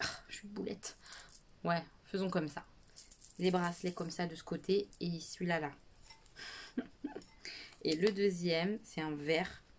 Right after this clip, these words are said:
J'avais trop envie de vert. Bah, vous savez de toute façon, le vert et moi, c'est, c'est, c'est une grande passion.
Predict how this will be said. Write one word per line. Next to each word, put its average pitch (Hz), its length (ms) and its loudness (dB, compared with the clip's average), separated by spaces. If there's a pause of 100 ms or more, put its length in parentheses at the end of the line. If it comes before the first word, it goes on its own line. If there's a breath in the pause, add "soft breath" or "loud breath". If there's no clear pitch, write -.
(960)
J'avais 139 260 0
trop 170 200 -4
envie 160 180 0
de 147 100 -6
vert. 160 200 2
Bah, 139 100 0
vous 135 120 -2
savez 170 260 0
de 180 40 -4
toute - 40 -12
façon, 151 340 -2
le 131 160 2
vert 147 200 2
et 143 80 2
moi, 151 160 0
c'est, 135 380 2
c'est, - 220 -6 (200)
c'est 196 80 -10 (1120 soft breath)
une 160 80 -2
grande 156 240 -2
passion. 160 360 -2